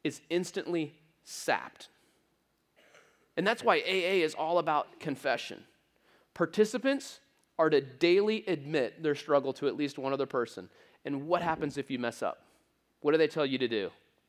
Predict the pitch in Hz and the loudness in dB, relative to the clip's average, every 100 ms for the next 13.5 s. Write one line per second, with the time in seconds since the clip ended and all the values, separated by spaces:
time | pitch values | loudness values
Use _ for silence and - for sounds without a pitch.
0 | _ _ _ _ _ - 143 160 170 165 | _ _ _ _ _ -8 -2 0 4 8
1 | 175 180 - 196 196 185 - _ _ _ | 8 6 0 2 2 0 -10 _ _ _
2 | _ _ _ _ _ - 180 156 117 - | _ _ _ _ _ -4 -2 -2 -4 -10
3 | _ _ 151 147 170 160 - - 269 269 | _ _ -4 -2 -2 -2 -6 -8 -4 0
4 | 294 233 220 214 233 170 104 64 - _ | 2 0 -2 -2 0 0 -2 -8 -20 _
5 | _ _ _ _ _ _ _ _ _ _ | _ _ _ _ _ _ _ _ _ _
6 | 160 180 165 147 147 139 139 147 160 170 | -2 2 4 4 4 2 -4 0 0 0
7 | 160 151 143 139 - 139 135 131 117 107 | -2 -4 -2 -2 -2 -4 -4 -6 -4 -4
8 | 65 - _ _ _ _ _ _ _ _ | -6 -14 _ _ _ _ _ _ _ _
9 | - 139 147 139 147 131 127 117 - _ | -8 -6 -6 -4 -4 -4 -4 -6 -10 _
10 | _ _ _ _ _ _ _ _ _ _ | _ _ _ _ _ _ _ _ _ _
11 | _ _ _ _ _ _ _ _ _ _ | _ _ _ _ _ _ _ _ _ _
12 | _ _ 143 131 190 214 240 196 156 151 | _ _ -12 2 2 2 -2 0 0 -2
13 | - 180 196 196 | -6 -4 -4 -6